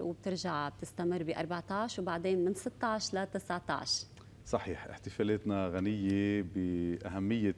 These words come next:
Speaker 2: العيد وبأهمية خاصة
Speaker 1: مم.
Speaker 2: كمان صاحب العيد والمكان، يعني بأنطلياس، مارليس أنطلياس،
Speaker 1: مم.
Speaker 2: آه، معروف كتير، آه، بينزار كتير. مارليس أنطلياس بحكم موقعه، بحكم
Speaker 1: نعم.
Speaker 2: تاريخه،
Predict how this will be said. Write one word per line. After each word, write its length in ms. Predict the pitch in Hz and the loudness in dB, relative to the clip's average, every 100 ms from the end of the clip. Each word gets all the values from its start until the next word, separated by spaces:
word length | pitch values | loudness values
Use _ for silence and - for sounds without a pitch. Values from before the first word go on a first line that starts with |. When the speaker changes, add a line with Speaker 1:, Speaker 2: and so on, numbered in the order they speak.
| 95 | 0
Speaker 2:
العيد 560 | 87 87 85 104 104 | 0 2 2 2 2
وبأهمية 680 | 98 92 92 98 104 113 101 | 2 2 0 0 2 2 2
خاصة 300 | - 104 - | 2 0 0
Speaker 1:
مم. 180 | - 92 - | 0 -2 -2
Speaker 2:
كمان 280 | 95 98 95 - - - | 0 0 -2 -8 -20 -2
صاحب 360 | - 117 104 | 2 2 2
العيد 280 | 98 101 113 | 2 4 4
والمكان، 600 | 101 95 90 123 101 78 | 2 2 2 2 2 0
يعني 220 | 80 85 | -2 0
بأنطلياس، 760 | 85 85 - 90 95 98 98 - - - - - | -2 -2 -2 0 2 2 0 -6 -16 -18 -16 0
مارليس 380 | 101 101 104 92 | 2 4 2 0
أنطلياس، 600 | 85 95 98 95 80 - | -4 0 2 2 2 0
Speaker 1:
مم. 60 | |
Speaker 2:
آه، 420 | 90 87 87 87 87 - - - | 2 2 0 -2 -6 -12 -20 -2
معروف 320 | 87 104 110 | 2 2 0
كتير، 500 | - - 107 107 107 98 | -6 2 4 6 4 4
آه، 360 | 92 90 90 | 2 2 0
بينزار 540 | 87 92 90 92 107 104 | 0 0 2 4 4 2
كتير. 540 | - 104 101 104 98 | 0 0 2 2 2
مارليس 380 | 95 92 95 90 | 0 0 -2 -2
أنطلياس 400 | 92 90 98 - | -6 0 0 0
بحكم 580 | 95 90 - - 113 101 | 0 0 0 0 2 4
موقعه، 560 | 101 104 92 87 92 92 | 4 4 0 0 0 -2
بحكم 320 | - 104 - | -6 -4 0
Speaker 1:
نعم. 100 | 185 | 2
Speaker 2:
تاريخه، 540 | 151 117 127 - 117 | 2 4 4 4 0